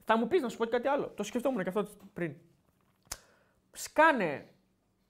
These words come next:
συνέχεια παρέες, πέντε Γάλλων, σε ρι-, πέντε Γάλλοι, δέκα Γάλλοι, κατεβαίνουν από καράβια, κατεβαίνουν από αεροπλάνα, έρχονται με αμάξια κτλ. Πώς θα τους σταματήσεις; «Ερχόμαστε για διακοπές, πάμε στη Μήλο για διακοπές. Πάμε στην Πάρο,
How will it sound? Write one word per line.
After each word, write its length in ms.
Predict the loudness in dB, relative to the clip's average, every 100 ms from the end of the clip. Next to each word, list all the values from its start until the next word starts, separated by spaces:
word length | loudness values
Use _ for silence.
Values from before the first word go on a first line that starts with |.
| _ _ _ _
συνέχεια 460 | -14 -2 2 2 2
παρέες, 400 | 2 4 4 2
πέντε 240 | 0 2 2
Γάλλων, 440 | 2 4 2 -2
σε 160 | -4 -4
ρι-, 140 | -2
πέντε 300 | 0 0 0
Γάλλοι, 420 | 0 0 0 -2
δέκα 280 | 0 0 -2
Γάλλοι, 300 | -2 -2 -2
κατεβαίνουν 380 | -4 -2 -2 -2
από 160 | -2 -6
καράβια, 360 | -4 -4 -2
κατεβαίνουν 360 | -4 -4 -4 -4
από 120 | -4
αεροπλάνα, 540 | -4 2 2 2 -2 -6 -6
έρχονται 340 | 0 0 0 -4
με 100 | -6
αμάξια 380 | -4 -4 -4
κτλ. 120 | -6 -6 -8 -10 -16 _ _ _ _
Πώς 140 | -10 -10
θα 40 |
τους 80 | -8
σταματήσεις; 580 | -6 -6 -8 -14 -18 _ _ -10
«Ερχόμαστε 420 | -8 -4 -2 -2
για 100 | -2
διακοπές, 300 | 0 0 4
πάμε 180 | 4 4
στη 140 | -2
Μήλο 300 | -2 -2 -6 -14 _ _ _
για 120 | -8
διακοπές. 420 | -4 -4 -4 -8 -20 _ _ _ 2
Πάμε 200 | 4 4
στην 140 | 4
Πάρο, 340 | 4 4 0